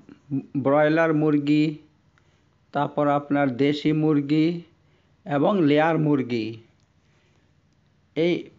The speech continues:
ব্রয়লার মুরগির হচ্ছে আপনার অধিক পরিমাণে মাংস পাওয়া যায়, আর লেয়ার মুরগি হচ্ছে আপনার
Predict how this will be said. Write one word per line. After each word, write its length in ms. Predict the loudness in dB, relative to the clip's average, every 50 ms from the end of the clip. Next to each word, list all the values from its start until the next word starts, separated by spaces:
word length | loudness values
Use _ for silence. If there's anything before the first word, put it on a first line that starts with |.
| -6 -6
ব্রয়লার 640 | -6 -2 0 0 2 2 2 2 2 2 2 2
মুরগির 540 | 0 0 0 -2 -2 -2 -2 -2 -2 -2 -6 -10 -18 -12 -6 -4
হচ্ছে 260 | -4 -2 0 0 0
আপনার 520 | 0 0 0 0 2 2 4 2 2 0 -6 -12 _ _ _ _ _ _ _ _ _ _ _ _ _ _ _ _ _ _ _ _ _ _ _ -4
অধিক 340 | -2 0 0 0 0 0 0
পরিমাণে 480 | 0 0 2 2 2 2 2 2 2 2
মাংস 340 | 2 2 2 0 0 -2
পাওয়া 320 | -4 0 2 2 4 4 2
যায়, 280 | 0 -2 -4 -6 -8 -12 -16 -20 -20 _ _ _ _ _ _ _ _ _ _ _ _ _ _ _ _ _ _ _ _ _ _ _ _ _ _ _ _ _ _ _ -4
আর 440 | -2 0 2 2 2 2 0 -4 -12 -20 -20 _ _ _ _ -4
লেয়ার 340 | 0 2 4 4 4 4 4
মুরগি 420 | 4 4 2 2 0 0 0 0
হচ্ছে 380 | 2 2 0 -2 -2 -2 0 2
আপনার 420 | 2 2 2 2 2 2 2 2